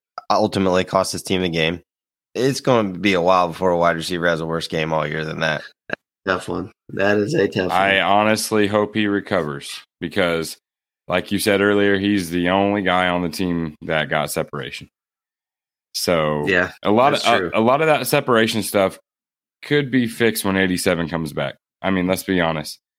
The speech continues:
Speaker 3: It'll free our guys up. We'll get probably a lot more one-on-ones. I don't know if they can create <laughs> separation even at that point, but Travis is gonna get a lot of attention no matter who we,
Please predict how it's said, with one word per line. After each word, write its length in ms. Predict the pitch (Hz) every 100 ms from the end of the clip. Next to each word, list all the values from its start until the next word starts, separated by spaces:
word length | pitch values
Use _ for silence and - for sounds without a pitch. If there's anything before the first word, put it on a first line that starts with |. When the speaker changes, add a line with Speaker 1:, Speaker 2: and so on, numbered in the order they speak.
| _ _ _ -
Speaker 3:
It'll 220 | 110 104
free 220 | 120 117
our 140 | 110
guys 280 | 101 101 98
up. 240 | 110 107 95
We'll 100 | 98
get 280 | 101 92 - _ _
probably 240 | 110 101 101
a 60 |
lot 180 | 95 90
more 180 | 98 95
one-on-ones. 920 | 95 98 92 98 107 107 104 98 - - -
I 100 | 87
don't 160 | 92
know 400 | 92 92 90 82 - _ _ -
if 140 | 90
they 120 | 95 87
can 300 | 90 80 - 98
create 220 | 98 90
<laughs> 40 |
separation 880 | - - - 117 98 92 - 104 80 78 - -
even 260 | 107 98
at 120 | 90 85
that 240 | 113 -
point, 340 | 110 107 98 - - - -
but 440 | 85 110 101 90 - _ -
Travis 360 | 131 127 127 110
is 60 |
gonna 200 | 104 104
get 120 | 95
a 60 | 90
lot 200 | 90 90
of 80 | 87
attention 640 | 85 95 87 90 87 82
no 80 | 87
matter 280 | 87 85 82
who 160 | 87 90
we, 160 | 90